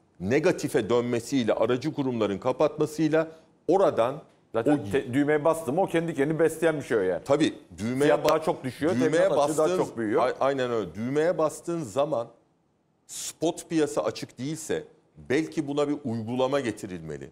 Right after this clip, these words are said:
Speaker 1: S P K tarafından. Çünkü sen nasıl o yüzde onda bistek devre kesici yapıyorsun? O Viop tarafında da bir devre kesiciye ihtiyacın var.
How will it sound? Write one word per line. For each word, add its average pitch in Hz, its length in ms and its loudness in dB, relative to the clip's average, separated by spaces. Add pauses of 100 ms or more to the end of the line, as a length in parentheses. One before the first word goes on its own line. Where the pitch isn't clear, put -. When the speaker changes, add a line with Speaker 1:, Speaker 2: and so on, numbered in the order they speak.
(120)
Speaker 1:
S 92 300 -2
P 95 180 -4
K 90 200 -2
tarafından. 85 520 -8 (400)
Çünkü 160 340 -4
sen 147 280 0 (1000)
nasıl 135 400 2
o 120 120 2
yüzde 107 340 -2
onda 113 420 0
bistek 120 440 -2
devre 110 300 2
kesici 95 360 -6
yapıyorsun? 92 500 -4 (460)
O 127 100 2 (140)
Viop 143 340 2
tarafında 117 520 0
da 104 160 2
bir 90 220 -4
devre 92 320 0
kesiciye 85 440 -6
ihtiyacın 78 600 -4
var. 73 140 -8